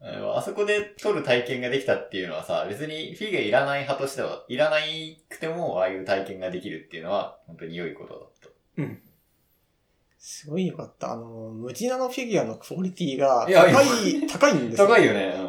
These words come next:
Speaker 1: ん。
Speaker 2: てか、あの、フィギュア全体的に値段高めだったんだけど、
Speaker 1: うん。
Speaker 2: その中でもこう、
Speaker 1: うん。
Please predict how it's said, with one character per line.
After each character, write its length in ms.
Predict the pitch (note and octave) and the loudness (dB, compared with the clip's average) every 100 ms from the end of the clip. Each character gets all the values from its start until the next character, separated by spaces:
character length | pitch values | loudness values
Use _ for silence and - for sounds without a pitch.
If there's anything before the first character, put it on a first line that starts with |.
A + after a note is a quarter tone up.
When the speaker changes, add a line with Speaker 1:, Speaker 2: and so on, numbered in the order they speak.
| - | -6
Speaker 1:
ん。 20 | |
Speaker 2:
て 140 | - - | -6 -4
か、 240 | - - | -4 -2
あ 180 | D#3+ D3+ | 0 4
の、 140 | E3 | 2
フ 60 | E3+ - - - | 0 -10 -20 -4
ィ 120 | D4 | 4
ギ 40 | |
ュ 40 | E4+ | 4
ア 40 | |
全 160 | D3+ G3 | 4 4
体 120 | B3 | 2
的 120 | A#3+ | 2
に 100 | A#3+ | 2
値 100 | E3 | 2
段 160 | F#3 G3+ | 2 -2
高 220 | G3 A3+ | -2 2
め 80 | B3 | 4
だ 160 | - - | 2 2
っ 40 | |
た 80 | G3 | 0
ん 60 | |
だ 80 | D3+ | 2
け 80 | E3+ | 2
ど、 60 | D3+ | 0
Speaker 1:
う 20 | |
ん。 40 | |
Speaker 2:
そ 120 | - | 0
の 40 | D4 | 0
中 180 | E4 - | 2 2
で 80 | - | 0
も 80 | - | -2
こ 180 | C4+ B3 C#4 C#4+ - _ _ _ _ G#3+ F#3+ F3 _ G#2+ | -4 0 0 -2 -10 _ _ _ _ -20 -20 _ _ -18
う、 40 | |
Speaker 1:
う 40 | |
ん。 220 | F#2+ F#2 | -18 -18